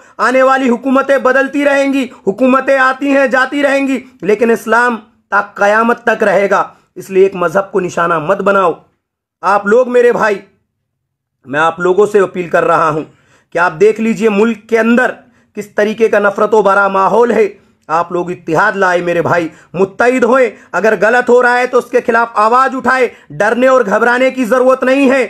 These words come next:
डरने और, जहां डर है वहां इस्लाम नहीं है मेरे भाई, और जहां इस्लाम है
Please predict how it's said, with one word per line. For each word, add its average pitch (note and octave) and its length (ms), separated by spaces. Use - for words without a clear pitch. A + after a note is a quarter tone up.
डरने A#3 380
और, C4+ 140
जहां B3 340
डर C4 260
है C4+ 300
वहां G3+ 240
इस्लाम A#3 420
नहीं C4+ 280
है C#4 100
मेरे C4+ 240
भाई, A3+ 320
और F#3 80
जहां A3 240
इस्लाम B3 440
है C#4+ 320